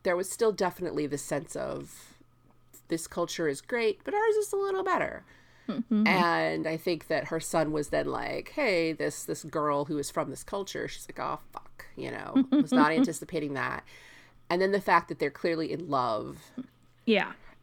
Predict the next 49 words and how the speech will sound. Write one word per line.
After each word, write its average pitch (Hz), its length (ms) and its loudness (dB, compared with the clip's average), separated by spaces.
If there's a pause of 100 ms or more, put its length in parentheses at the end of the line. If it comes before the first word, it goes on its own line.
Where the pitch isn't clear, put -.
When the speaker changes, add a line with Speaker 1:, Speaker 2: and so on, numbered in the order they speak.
(140)
Speaker 1:
And, 277 280 -2 (120)
yeah, 294 100 4
we're 240 160 0
tiny, 214 440 0
like, 156 200 -2
baby 147 280 0
children 160 580 -8
when 143 140 -2
they 131 100 0
got 131 160 0
together. - 420 -4
That's 180 240 -4
a 165 40 -10
little - 180 -4
awkward - 360 -4
for - 120 -10
everyone. - 340 -10 (420)
Speaker 2:
<laughs> 240 440 4 (680)
Speaker 1:
You 202 120 4
know, 156 160 4
so 170 300 8
I 175 100 4
think 208 320 -4
just - 300 -6 (320)
she's 269 300 2
worried 277 420 4
that 185 120 6
at - 100 2
any 170 180 2
point 160 300 -2
he's 147 180 -6
just 151 140 -6
gonna 147 120 0
show 147 220 -2
up 135 100 -6
and 160 60 -6
be 151 80 -2
like, 120 300 -4
"We're 294 120 2
married." 294 760 2 (420)
<laughs> - 0 - (600)
Like, 226 160 4
Speaker 2:
I 262 40 8
mean, - 40 10
Speaker 1:
"God 233 180 10
Speaker 2:
they 285 60 8
Speaker 1:
damn 294 260 12
Speaker 2:
are, 285 160 8
Speaker 1:
it." - 100 -2